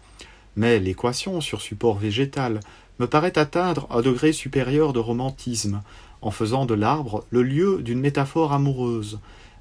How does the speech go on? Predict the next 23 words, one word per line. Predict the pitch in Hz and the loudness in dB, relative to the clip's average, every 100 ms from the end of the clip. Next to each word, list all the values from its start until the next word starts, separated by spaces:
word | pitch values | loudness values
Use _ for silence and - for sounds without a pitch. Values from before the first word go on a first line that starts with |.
| - | -4
l'amour | 95 107 135 170 151 | 0 2 2 2 2
des | 110 | 0
deux | 101 101 | 0 -2
scripteurs | - 107 - 151 156 123 | -2 -4 0 0 2 0
étant | 107 110 | -2 -2
en | 117 | -2
quelque | 107 135 131 | -2 -2 -2
sorte | 127 170 165 - | -4 -4 -6 -4
voué | 104 107 143 170 175 - - - | -4 2 4 4 0 -12 -20 -12
à | 104 | -6
se | - | -2
développer, | 110 127 127 156 - 139 120 - - - | 2 4 4 0 2 0 0 -6 -18 -8
à | 113 | -6
croître | - 151 143 120 - | -2 2 2 0 -4
comme | 104 113 120 | -4 -2 2
l'arbre | 139 127 104 113 | 2 0 -2 -2
lui-même, | 120 135 120 113 107 104 - - - | 0 0 0 -2 -4 -6 -12 -20 -20
subitement | - 135 127 131 147 | -8 -6 -4 2 0
transformé | 147 117 - 120 120 147 160 | 2 -4 0 -2 0 0 0
en | 110 107 | 0 0
arbre | 123 117 98 | 0 -2 -6
à | |
souhait, | 98 - 120 139 | -6 -2 0 0